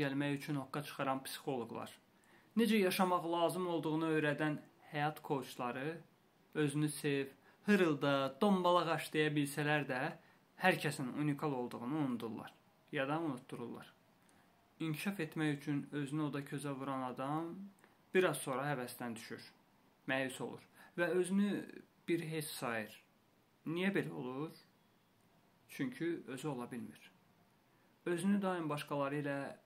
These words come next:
müqayisə edir və hansısa qəlibə girmək, kateqoriyaya aid edilmək, rahatlamaq istəyir. Yox,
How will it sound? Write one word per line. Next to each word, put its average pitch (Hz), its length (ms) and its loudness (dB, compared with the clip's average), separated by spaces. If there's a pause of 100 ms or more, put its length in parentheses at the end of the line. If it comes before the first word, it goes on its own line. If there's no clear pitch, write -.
(880)
müqayisə 143 640 -2 (100)
edir 127 400 -6
və 135 140 -2 (180)
hansısa 147 480 -6
qəlibə 139 400 -4
girmək, 123 600 -6 (840)
kateqoriyaya 202 880 0
aid 190 400 2
edilmək, 147 720 0 (120)
rahatlamaq 151 680 -2
istəyir. - 480 -14 (1800)
Yox, 185 260 6